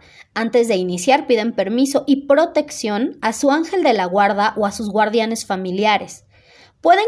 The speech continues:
quemar un atado de hierbas, de romero con ruda, lavanda y laurel,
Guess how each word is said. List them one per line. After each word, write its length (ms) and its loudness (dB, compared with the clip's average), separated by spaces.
quemar 320 0
un 140 0
atado 360 0
de 140 -2
hierbas, 580 -2
de 200 0
romero 680 2
con 240 -2
ruda, 480 0
lavanda 680 -2
y 120 -4
laurel, 600 2